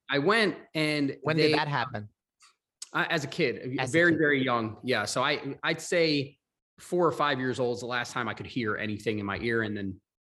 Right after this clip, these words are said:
Speaker 1: it's gone.
Speaker 2: Most of your life. Yeah.
Speaker 1: Um, so I went to the Army, and they said, "Well, I mean, you can work behind a desk. <laughs> We'll take you. You can work behind a desk." But that was it. And that wasn't my path. So,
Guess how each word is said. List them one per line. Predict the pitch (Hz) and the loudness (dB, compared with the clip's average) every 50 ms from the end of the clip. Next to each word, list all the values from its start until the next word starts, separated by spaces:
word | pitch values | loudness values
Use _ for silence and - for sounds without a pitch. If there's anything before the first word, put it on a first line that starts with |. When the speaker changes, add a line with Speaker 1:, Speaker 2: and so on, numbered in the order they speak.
| _ - | _ -12
Speaker 1:
it's | - 110 104 - | -10 -10 -8 -6
gone. | 123 131 | -4 -2
Speaker 2:
Most | 131 131 120 - - | -2 -2 -2 -2 -6
of | - - - | -8 -6 -6
your | 110 104 | -6 -6
life. | 104 101 95 95 - _ _ | -6 -6 -8 -12 -14 _ _
Yeah. | - 90 82 82 - _ _ _ _ _ _ _ _ _ _ _ - - - - - | -16 -16 -16 -16 -18 _ _ _ _ _ _ _ _ _ _ _ -20 -20 -20 -8 -4
Speaker 1:
Um, | - 160 160 147 139 127 110 131 - - - | 0 0 2 2 0 0 -2 -6 -10 -10 -6
so | 175 - - 202 196 180 165 151 143 120 - - - _ _ _ _ _ _ _ _ _ _ _ _ _ - | -4 0 4 6 6 8 8 6 4 2 -2 -8 -14 _ _ _ _ _ _ _ _ _ _ _ _ _ -4
I | 147 151 | -2 0
went | 160 170 175 170 - | 2 2 0 0 -2
to | 170 | -2
the | 143 147 | -2 0
Army, | 165 202 214 160 147 139 | 0 0 2 0 0 0
and | 131 127 | -2 -4
they | 127 | -4
said, | 127 - 135 123 107 - - _ _ _ _ _ _ _ 147 | -4 -4 -6 -6 -6 -10 -18 _ _ _ _ _ _ _ -4
"Well, | 143 139 135 151 185 - - - _ _ _ _ - | -2 0 0 0 -2 -6 -10 -20 _ _ _ _ -6
I | 131 | -4
mean, | 139 127 131 | -2 -2 -2
you | 131 | -2
can | 120 127 | -2 -2
work | 127 135 127 123 | -2 -2 -2 -2
behind | 123 127 117 104 | -2 -2 -2 -4
a | 101 | -2
desk. | 107 147 208 196 170 - - - - - | -2 -2 -2 -2 -4 -6 -8 -12 -16 -12
<laughs> | - - | -4 -2
We'll | 147 117 113 117 120 127 | -2 -2 -2 -2 -4 -2
take | - 165 156 190 220 - | 0 0 0 0 0 0
you. | 110 123 135 - - | -2 -2 -2 -4 -6
You | - 123 123 | -6 -4 -2
can | 135 | 0
work | 127 131 135 135 | 2 2 2 2
behind | 131 156 131 117 | 0 -2 -2 -2
a | |
desk." | 110 120 143 170 - - - - | -2 -2 -2 -2 -4 -4 -4 -2
But | 156 127 - - - _ _ _ _ _ _ _ | -2 -2 -2 -6 -14 _ _ _ _ _ _ _
that | - 156 131 123 | 0 2 2 2
was | 135 120 135 | 2 2 4
it. | 151 127 113 - | 4 2 2 0
And | 139 143 147 | 0 0 0
that | 170 - 147 | 0 0 0
wasn't | 156 156 147 139 120 | 0 0 0 -2 -4
my | 120 | -6
path. | 120 - - 147 135 120 - - - | -6 -4 -2 -2 -2 -2 -4 -8 -4
So, | - 139 127 120 120 123 - | -2 0 0 0 -2 -6 -12